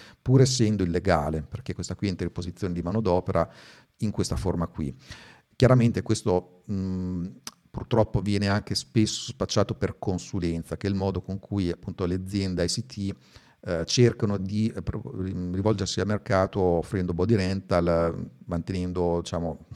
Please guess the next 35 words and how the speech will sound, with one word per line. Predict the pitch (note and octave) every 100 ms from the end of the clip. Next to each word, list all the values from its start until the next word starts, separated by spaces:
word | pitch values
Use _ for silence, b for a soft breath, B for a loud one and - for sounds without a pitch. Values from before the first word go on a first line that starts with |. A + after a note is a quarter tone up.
| -
non | A2 A2
dichiarandosi | A2 A2+ G#2+ G2+ -
proprio | - F#2+ G2+
body | G2+ G2+
rental, | F#2+ F2+ D#2 D#2
quindi | F2 E2+
dicono | - F2+
che | -
fanno | F#2 E2+
consulenza, | E2 - F#2+ F2+ E2+ F2
ma | D#2+ - B B B B
questa | A#2+ - F#2+
non | F2+ G2
è | A2 F2+
vera | F#2 E2
consulenza, | - F#2+ D#2 - F2 E2+ D#2+ -
assolutamente, | - - G2 G2+ F2+ F2 D#2+ D2 -
è | - F2
una | E2+ D#2+
cosa | G#2+ G2+
ben | E2+ F2
diversa. | E2 G#2 G2 F2+ - D#2+ B B B B B -
E, | F#2+ F2 E2+ -
e | B2
questa | D3+ -
cosa | - C#3
qui | C3 C#3
è | A2+
importante | - C3+ B2+ - -
soprattutto | - F#2+ A2+ - G2+ - -
poi | F#2
per | G2 F#2+ F2
le | F2
tech | - G2+ F2+
companies, | - G2+ E2+ E2+ E2+ E2 E2+